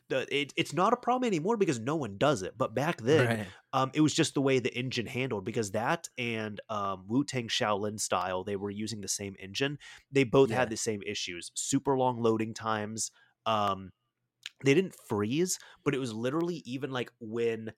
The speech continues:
Speaker 1: your character's about to get electrocuted or you're about to
Speaker 2: Uh.
Speaker 1: perform a thrill kill, the, the disc will just, like, not, the, the game will just freeze for, like, five or ten seconds. So
Speaker 2: Really?
Speaker 1: it,
Speaker 2: And that's
Speaker 1: it
Speaker 2: only if you did, like, a swap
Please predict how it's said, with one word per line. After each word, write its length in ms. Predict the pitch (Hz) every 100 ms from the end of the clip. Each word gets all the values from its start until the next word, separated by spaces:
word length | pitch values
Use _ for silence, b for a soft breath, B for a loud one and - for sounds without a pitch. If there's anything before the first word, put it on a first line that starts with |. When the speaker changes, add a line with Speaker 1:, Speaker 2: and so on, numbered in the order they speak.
| _
Speaker 1:
your 140 | 135 127
character's 400 | - 127 131 110
about 200 | 117 -
to 60 |
get 120 | 117 98
electrocuted 800 | 92 - - - 147 147 147 -
or 120 | 113
you're 120 | 107
about 220 | 110 110 113
to 40 |
Speaker 2:
Uh. 20 |
Speaker 1:
perform 320 | 104 92 110 98
a 60 |
thrill 260 | - 95 107
kill, 380 | - 160 175 - _ _ _ -
the, 260 | 139 131 -
the 120 | 127
disc 340 | 120 147 147 -
will 120 | 156
just, 220 | 135 -
like, 240 | 120 127 -
not, 240 | 135 - B B B
the, 100 | 139
the 100 | 120
game 160 | 139 180
will 80 | 185
just 160 | 120
freeze 360 | - 123 117 95
for, 140 | -
like, 140 | 95 -
five 260 | 120 95
or 60 | 92
ten 200 | - 87
seconds. 680 | - - - _ - - - _ _ _ _ _ _ _
So 420 | 98 135 127 135
Speaker 2:
Really? 60 | 110
Speaker 1:
it, 100 | 117
Speaker 2:
And 80 | 135
that's 160 | 131 131
Speaker 1:
it 160 | 131
Speaker 2:
only 120 | 127 120
if 100 | 117
you 80 |
did, 160 | 117 120
like, 120 | 110 101
a 60 |
swap 480 | - 104 101 104